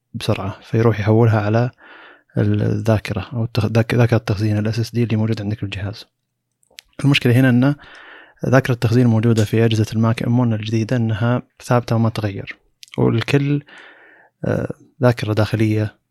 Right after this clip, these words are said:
لأي جهاز عمر معين من الكتابة والقراءة، شيء يسمونه تيرابايت ريتن، تي دبليو أو تي بي دبليو.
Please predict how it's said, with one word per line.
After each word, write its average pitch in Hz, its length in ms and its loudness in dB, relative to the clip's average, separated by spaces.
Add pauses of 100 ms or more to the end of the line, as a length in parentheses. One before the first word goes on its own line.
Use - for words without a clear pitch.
(180)
لأي 120 320 2
جهاز 117 460 2 (440)
عمر 131 200 6
معين 117 340 4
من 110 100 4
الكتابة 110 360 0
والقراءة، 104 460 -4 (260)
شيء 131 120 2
يسمونه 117 480 2 (400)
تيرابايت 113 400 0
ريتن، 110 300 -6 (320)
تي 117 140 2
دبليو 113 520 -2 (720)
أو 117 260 -2 (180)
تي 120 260 2
بي 117 300 0
دبليو. 110 340 -2